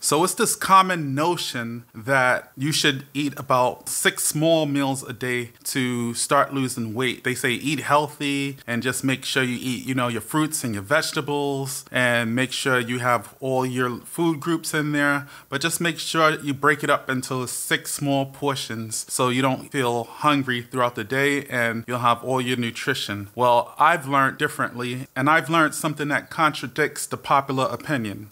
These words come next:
So as far as dieting and healthy eating, I've learned the more frequently you eat, the more you're going to want to eat.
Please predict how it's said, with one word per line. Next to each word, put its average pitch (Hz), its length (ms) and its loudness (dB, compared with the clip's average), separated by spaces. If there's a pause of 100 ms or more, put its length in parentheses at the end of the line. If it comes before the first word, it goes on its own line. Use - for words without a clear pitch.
(120)
So 156 240 4
as 151 160 4
far 170 280 6
as 131 180 2
dieting 156 580 4 (160)
and 127 160 -4
healthy 139 580 -2
eating, 170 480 -2
I've 156 240 2
learned 160 380 4
the 131 80 -4
more 139 320 0
frequently 196 800 -4
you 190 180 -2
eat, 196 280 -2 (220)
the 120 100 -4
more 160 260 4
you're 156 160 -2
going 143 180 2
to 139 120 -4
want 139 360 0
to 123 140 -6
eat. 113 240 -8